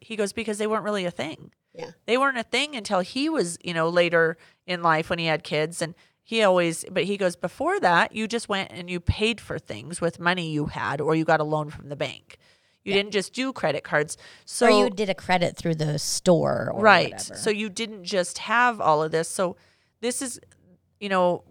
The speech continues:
Speaker 1: what Heidi's talking about right now, and she'll finish the story, is so much more important now because of, like, identity theft, and people are buying stuff online with credit cards, and you're using your debit card and your credit card and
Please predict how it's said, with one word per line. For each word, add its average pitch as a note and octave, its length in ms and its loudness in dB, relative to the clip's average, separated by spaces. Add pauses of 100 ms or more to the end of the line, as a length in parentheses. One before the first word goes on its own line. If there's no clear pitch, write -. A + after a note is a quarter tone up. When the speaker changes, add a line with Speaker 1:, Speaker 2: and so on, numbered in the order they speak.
(140)
Speaker 1:
what G3 240 2
Heidi's A3 340 2
talking G3+ 360 0
about E3+ 220 6
right D#3 180 4
now, D#3+ 240 6
and D#3 100 -2
she'll D#3+ 140 -2
finish E3+ 340 -4
the E3+ 100 -6
story, G3 520 2
is E3+ 220 2 (380)
so A3+ 400 4
much A#3+ 280 0
more G#3 120 2
important F#3+ 380 0
now F3 180 2
because F#3+ 360 -4
of, D#3+ 100 -8
like, - 180 -6
identity G#3+ 600 -2
theft, G3 720 0
and D#3+ 240 0 (220)
people G3+ 240 0
are E3 80 6
buying F#3+ 320 2
stuff - 260 -2
online F3 580 -2
with E3+ 180 -4
credit G3+ 280 0
cards, G3 420 2
and D#3+ 120 -4
you're E3 100 -2
using F3+ 340 -6
your C#3 140 -6
debit G#3 340 0
card F#3+ 240 2
and D3+ 100 -6
your D#3 100 -10
credit A3 320 2
card F#3+ 300 0
and E3 100 -10